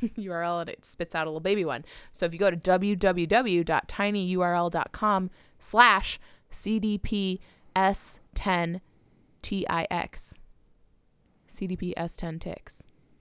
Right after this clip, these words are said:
right? Um, you can get tickets for the show. So it's fifteen dollars ahead of time, or if you are a procrastinator, it's twenty dollars at the door. Um,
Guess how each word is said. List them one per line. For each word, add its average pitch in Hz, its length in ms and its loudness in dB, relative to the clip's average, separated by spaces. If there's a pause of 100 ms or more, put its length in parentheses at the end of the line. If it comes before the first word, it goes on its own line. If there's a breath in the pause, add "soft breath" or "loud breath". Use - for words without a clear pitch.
right? 170 260 -10 (440 soft breath)
Um, 165 440 -2 (120)
you 190 140 -6
can 180 80 -6
get 165 160 -8
tickets - 380 -10
for 170 100 -8
the 165 80 -6
show. 196 240 -6
So 175 180 -4
it's - 240 -6
fifteen 196 320 -6
dollars 165 300 -2
ahead 160 160 -8
of 147 60 -12
time, 160 280 -8 (300 soft breath)
or 160 320 0
if - 240 -10
you 147 300 -8
are 135 380 -8 (440)
a 123 360 -6
procrastinator, 147 760 0
it's 139 180 -8
twenty 156 240 -6
dollars 147 300 -8
at - 80 -12
the - 80 -14
door. 139 260 -2 (500 soft breath)
Um, 151 380 -8